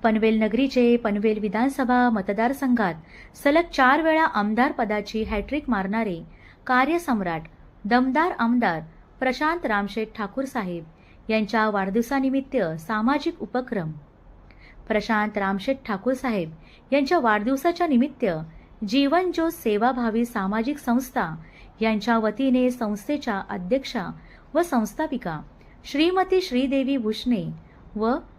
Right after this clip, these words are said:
सचिव राजू शंकर चौधरी तसेच आपला माणूस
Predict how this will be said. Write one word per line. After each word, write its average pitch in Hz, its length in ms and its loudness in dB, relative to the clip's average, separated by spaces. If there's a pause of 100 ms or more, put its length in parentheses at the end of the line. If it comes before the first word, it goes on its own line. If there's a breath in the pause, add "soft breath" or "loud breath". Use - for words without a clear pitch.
(140)
सचिव 339 460 2
राजू 233 340 2
शंकर 269 400 0
चौधरी 240 580 0 (440 loud breath)
तसेच 233 400 0 (480 soft breath)
आपला 285 360 2
माणूस 349 440 0